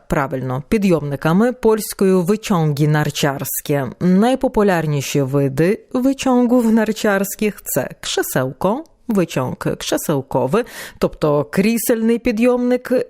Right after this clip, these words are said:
орчик, тобто бугельний підйомник, є ще бебі-ліфт, тобто підйомник для дітей. Траси нарчарські. М, це гірськолижні траси, вони є різної складності. Звісно,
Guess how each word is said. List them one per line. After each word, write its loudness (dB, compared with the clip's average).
орчик, 0
тобто -2
бугельний 0
підйомник, 0
є 2
ще 0
бебі-ліфт, 0
тобто 0
підйомник 0
для 2
дітей. -2
Траси 0
нарчарські. -4
М, 0
це 0
гірськолижні 2
траси, 2
вони 2
є 2
різної 0
складності. 0
Звісно, 0